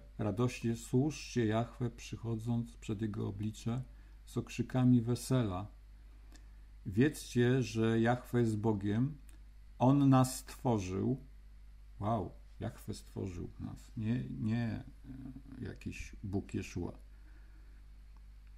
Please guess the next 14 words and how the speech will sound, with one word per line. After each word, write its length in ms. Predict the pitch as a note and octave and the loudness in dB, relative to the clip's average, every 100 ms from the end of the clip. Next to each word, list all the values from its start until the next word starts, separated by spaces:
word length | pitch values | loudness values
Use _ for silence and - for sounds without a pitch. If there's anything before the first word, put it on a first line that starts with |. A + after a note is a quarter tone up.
| - - - - | -20 -20 -20 0
I 80 | A#2+ | 4
do 120 | B2+ | 8
Niego 280 | C3+ D3+ B2+ | 8 10 8
należymy, 640 | A2 G#2 G2 F#2+ F#2+ F#2 | 8 6 2 0 0 0
jesteśmy 460 | G2 - B2+ C3 A#2+ | -2 0 0 6 6
Jego 180 | G#2+ A#2 | 6 6
ludem, 420 | D3+ B2 G#2+ G#2+ - | 6 6 2 0 -2
owcami 440 | A#2 - C3 B2 | -4 2 6 6
Jego 200 | A2+ A2+ | 6 2
pastwiska. 720 | B2+ A#2+ - C3 - - - - - - - - - - - - - - - - - - - - - - - - - - - - - - - - | 0 -4 -4 -6 -6 -10 -12 -12 -20 -20 -20 -20 -20 -20 -20 -20 -20 -20 -20 -20 -20 -20 -20 -20 -20 -20 -20 -20 -20 -20 -20 -20 -20 -20 -20 -18
Wstępujcie 800 | - - A#2 A#2 D3 C#3 - A#2+ | -8 6 6 8 4 4 6 6
w 100 | G#2 | 4
bramy 440 | G2+ B2+ C3+ B2 | 4 6 8 8
Jego 520 | A2+ G#2+ A#2+ C3+ D3 | 8 6 4 4 0